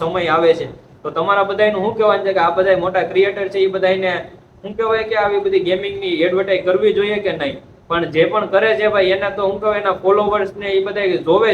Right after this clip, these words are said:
છે એટલે કરે છે. ને આ, આ એક વાત આપણે આમાં સમજવા જેવી છે કે ભાઈ આપણને કોઈક એમ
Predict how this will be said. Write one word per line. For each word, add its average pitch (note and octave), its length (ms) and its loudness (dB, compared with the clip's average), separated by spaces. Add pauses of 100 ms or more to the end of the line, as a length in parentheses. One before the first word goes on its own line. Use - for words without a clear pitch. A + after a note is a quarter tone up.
છે F3+ 100 2
એટલે F#3 320 2
કરે F#3+ 240 2
છે. G#3+ 180 -6 (300)
ને D#3 60 -4
આ, F3 200 2 (200)
આ E3+ 40 2 (200)
એક G#3 160 -6
વાત G#3+ 160 0
આપણે G#3 200 -2
આમાં F#3+ 220 -4
સમજવા G3+ 420 0
જેવી F3+ 240 -2
છે D#3+ 160 -4
કે D#3+ 80 -2
ભાઈ D3+ 140 2
આપણને F#3+ 340 -2
કોઈક F#3+ 240 -4
એમ G3 80 -6